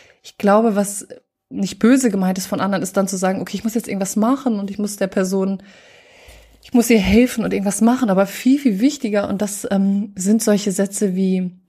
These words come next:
ähm, „Du kannst dich jederzeit melden“, oder die Person einfach anzurufen oder,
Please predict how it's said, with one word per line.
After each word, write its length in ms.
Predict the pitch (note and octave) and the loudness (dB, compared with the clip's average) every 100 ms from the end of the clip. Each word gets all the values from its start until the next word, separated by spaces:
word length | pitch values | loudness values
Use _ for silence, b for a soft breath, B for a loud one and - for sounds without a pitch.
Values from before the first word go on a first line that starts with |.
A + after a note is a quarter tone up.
| _ _ _ _ _ _ - _ - | _ _ _ _ _ _ -16 _ -6
ähm, 540 | F#2+ F3+ - D3+ - _ _ _ | -4 -2 -4 -8 -14 _ _ _
„Du 100 | - | -8
kannst 320 | G3 A3 A3+ | -2 0 0
dich 120 | G3+ G#3+ | -2 -2
jederzeit 520 | G3+ G3+ - F3+ F#3 | -2 -4 -4 -4 -2
melden“, 520 | F#3 G3+ F#3+ F3+ F3+ | 0 0 0 -4 -6
oder 180 | - G3+ | -2 0
die 80 | F#3+ | 0
Person 360 | G#3+ G3+ A3+ A3 | 0 2 2 0
einfach 280 | F#3+ F#3 | -2 -4
anzurufen 680 | - G#3+ C4 - G#3+ G#3+ - | 0 2 2 0 -6 -6 -6
oder, 320 | G3 G3+ G#3 | -2 -2 -2